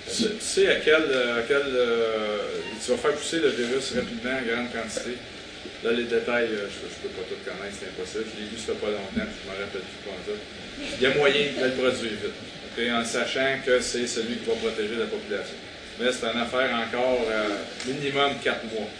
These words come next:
Puis, euh, j'ai souvent vu plus six mois, comme six mois. Fait que c'est sûr qu'il y a bien du monde qui vont être bien malades, puis qu'il, euh,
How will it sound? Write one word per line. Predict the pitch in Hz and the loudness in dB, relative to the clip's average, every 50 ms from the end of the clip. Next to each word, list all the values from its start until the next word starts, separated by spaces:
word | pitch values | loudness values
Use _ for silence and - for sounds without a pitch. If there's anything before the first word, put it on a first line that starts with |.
| - - - - - | -14 -14 -14 -12 -6
Puis, | 117 113 113 | -2 2 4
euh, | 110 107 110 | 4 4 2
j'ai | 110 | 0
souvent | 107 - - 113 127 127 123 120 117 | -2 -2 -2 0 0 0 2 2 0
vu | 117 123 135 127 - | -2 -4 -6 -6 -4
plus | 123 131 120 | -2 -2 -2
six | - - - - - - 113 107 | -2 -2 -2 -2 -2 -4 -4 -4
mois, | 107 104 - - - - | -4 -4 -4 -6 -8 -6
comme | 113 110 107 | -6 -6 -4
six | - - - - - | -4 -6 -8 -8 -10
mois. | - - - - - - - - 117 110 113 - - | -10 -12 -12 -14 -14 -14 -14 -12 -12 -12 -12 -4 -2
Fait | 110 | -2
que | 107 | 0
c'est | - 135 135 131 | 4 6 6 6
sûr | - 151 160 165 156 151 | 6 6 6 6 6 6
qu'il | 139 127 123 120 | 6 6 8 8
y | 123 | 6
a | 117 | 4
bien | 123 131 131 123 | 4 2 0 0
du | 117 117 | -2 -2
monde | 123 127 131 135 127 117 113 | 0 0 0 0 0 -2 -4
qui | 110 107 104 | -6 -6 -4
vont | 113 113 110 | -4 -4 -4
être | 110 113 | -2 -2
bien | 117 117 113 | 0 0 0
malades, | 113 107 104 98 98 104 101 - - | -2 -2 -2 -4 -6 -8 -10 -10 -10
puis | 107 107 104 | -10 -8 -6
qu'il, | 110 107 107 | -2 0 2
euh, | 104 101 101 101 98 | 2 2 2 2 0